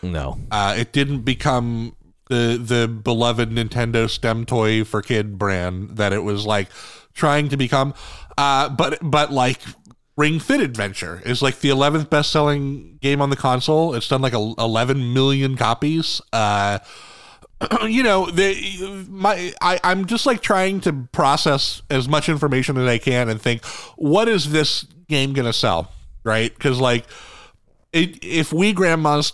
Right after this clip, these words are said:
Speaker 2: are picking it up, that's, that's big money right there, 'cause they're underserved and they're looking for a game to buy. Uh,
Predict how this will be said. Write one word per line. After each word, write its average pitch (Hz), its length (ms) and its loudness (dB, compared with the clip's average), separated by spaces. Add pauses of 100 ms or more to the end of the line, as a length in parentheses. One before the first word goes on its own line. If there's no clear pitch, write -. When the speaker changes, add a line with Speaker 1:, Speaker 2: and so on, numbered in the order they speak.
Speaker 2:
are 143 100 2
picking 147 300 0
it 123 100 2
up, 110 260 0 (720)
that's, 135 320 0
that's 147 400 0
big 139 340 0
money 131 240 2
right 120 220 0
there, 95 300 0 (100)
'cause 127 160 -2
they're 131 260 4
underserved 135 720 0
and 120 120 -2
they're 113 100 2
looking 120 240 0
for 127 160 0
a 120 60 0
game 104 220 -2
to 113 100 -4
buy. 92 280 0 (760)
Uh, 120 260 2